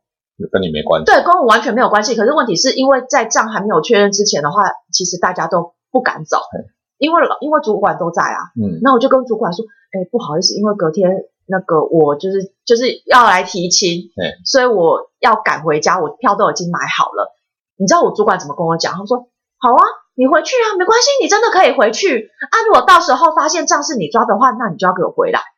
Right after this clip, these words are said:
Speaker 2: 哎，我在火车上，我怎么回来？
Speaker 1: 对啊，我就觉得说，反正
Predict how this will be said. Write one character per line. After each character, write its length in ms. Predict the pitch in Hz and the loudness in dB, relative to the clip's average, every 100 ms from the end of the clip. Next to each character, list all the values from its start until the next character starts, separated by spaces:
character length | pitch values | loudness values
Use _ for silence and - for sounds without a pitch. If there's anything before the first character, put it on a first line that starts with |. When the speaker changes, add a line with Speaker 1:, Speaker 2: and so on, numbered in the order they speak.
| _ _ _ _ _ - | _ _ _ _ _ 0
Speaker 2:
哎， 100 | 208 | 0
我 140 | 180 | 4
在 100 | 254 | 2
火 140 | 208 | 2
车 140 | 156 190 | 0 2
上， 180 | 233 175 | 2 2
我 60 | |
怎 80 | 170 | -2
么 80 | 160 | 0
回 160 | 156 | 4
来？ 80 | 170 107 | 4 2
Speaker 1:
对 180 | 147 120 | 2 6
啊， 80 | 98 | 6
我 120 | 110 | 6
就 120 | 147 | 2
觉 180 | 165 139 | 0 0
得 100 | 123 | 2
说， 220 | 123 143 - | 2 -2 0
反 200 | 107 | -4
正 100 | 87 | 0